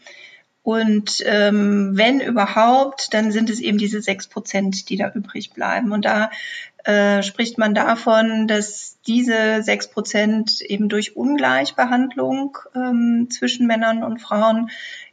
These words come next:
in, äh, in Gehaltsfragen zustande kommen,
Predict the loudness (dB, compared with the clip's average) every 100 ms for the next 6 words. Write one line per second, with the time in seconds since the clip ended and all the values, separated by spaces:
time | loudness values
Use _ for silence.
0 | _ -2 0 2 0 0 0 2 4 2
1 | 0 -2 0 -2 0 0 0 -2 2 2
2 | 2 0 -2 -4 -2 0 0 -2 0 2
3 | 4 4 2 0 -4